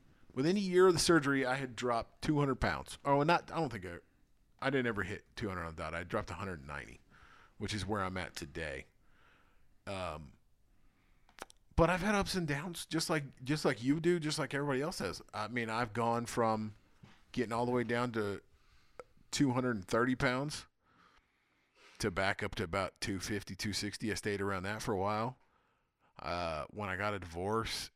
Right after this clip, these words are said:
and was very depressed and, and in a really, probably ju-, the, the darkest place I've been in, other than when I lost my dad.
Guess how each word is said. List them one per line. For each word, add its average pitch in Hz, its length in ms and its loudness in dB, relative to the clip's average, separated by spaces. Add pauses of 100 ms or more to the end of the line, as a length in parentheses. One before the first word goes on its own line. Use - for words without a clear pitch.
(160)
and 92 360 -8
was 90 220 -4
very 95 540 -2
depressed 104 500 -4
and, 90 240 -8
and 92 240 -8
in 95 140 -6
a 90 120 -8
really, 98 500 -2 (180)
probably 107 260 0 (540)
ju-, 104 180 -4 (100)
the, 101 140 -10 (160)
the 95 140 -8 (200)
darkest 104 400 0
place 107 220 -2
I've 82 160 -4
been 101 140 0
in, 98 120 -4
other 107 240 -2
than 95 400 -8
when 101 160 -4
I 95 100 0
lost 98 280 0
my 90 100 -4
dad. 98 380 -2